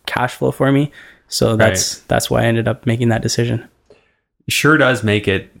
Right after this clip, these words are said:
Speaker 2: seem like a great option here in Ontario to buy something new construction, or if you build a new construction unit. I actually found out this gold nugget.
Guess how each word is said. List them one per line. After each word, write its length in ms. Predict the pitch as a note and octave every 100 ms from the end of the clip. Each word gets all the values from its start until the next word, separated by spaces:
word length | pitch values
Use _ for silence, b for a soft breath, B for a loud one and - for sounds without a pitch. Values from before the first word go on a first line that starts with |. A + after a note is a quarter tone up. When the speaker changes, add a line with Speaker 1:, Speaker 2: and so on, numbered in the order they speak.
| _
Speaker 2:
seem 340 | - - G#2+
like 140 | F#2+ F2+
a 80 |
great 280 | F2+ F#2+ F#2+
option 560 | F#2 F2+ - F#2+ E2+ F2+
here 240 | G2 G2+
in 60 | F2+
Ontario 540 | F2+ F#2 G2+ F#2 F2
to 140 | E2+ F#2
buy 360 | F2+ E2+ F2 - _ _ -
something 500 | A#2 G#2+ A#2 A2 F#2+
new 120 | G2+
construction, 640 | A2+ G#2 G#2 G2 - D3+ - -
or 560 | A2+ G#2 E2+ F#2+ A#2 _ _ _ _ _ _
if 160 | -
you 60 | G#2+
build 520 | G2 B2 C3+ A#2 G#2 G2+
a 60 |
new 140 | G2+ G2
construction 480 | G2 F#2+ F#2+ F#2
unit. 260 | F#2 C3 F#2
I 100 | E2+
actually 260 | F#2+ - F2+
found 260 | F#2+ F2+
out 100 | F2+
this 140 | G2 A#2
gold 260 | F2+ E2+
nugget. 440 | F2 E2+ F2+ F#2